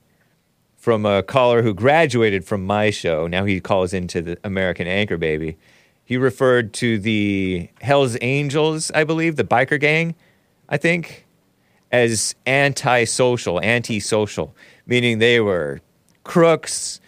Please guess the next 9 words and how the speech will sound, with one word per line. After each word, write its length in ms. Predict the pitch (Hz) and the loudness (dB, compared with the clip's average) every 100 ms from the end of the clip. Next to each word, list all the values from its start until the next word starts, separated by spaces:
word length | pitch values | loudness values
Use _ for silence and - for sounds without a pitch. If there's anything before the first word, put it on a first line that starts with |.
| _ _ - | _ _ 0
they 240 | 113 113 | 4 4
were 800 | 107 101 98 92 90 80 78 80 92 _ _ _ | 4 4 4 2 2 0 -2 -6 -12 _ _ _
fighting, 880 | - - 156 156 156 151 147 147 107 | -2 2 4 4 2 2 0 -2 0
they 140 | 101 | 0
were 180 | 92 87 | 0 -2
cussing 540 | - 175 151 - 151 | 0 0 0 0 0
outside, 1040 | 143 139 - - 147 139 143 139 139 135 135 _ _ _ | 0 0 -2 0 2 4 4 4 2 -2 -6 _ _ _
they 220 | 113 113 | 2 4
were, 720 | 113 110 104 101 98 92 87 | 4 4 2 2 2 0 -2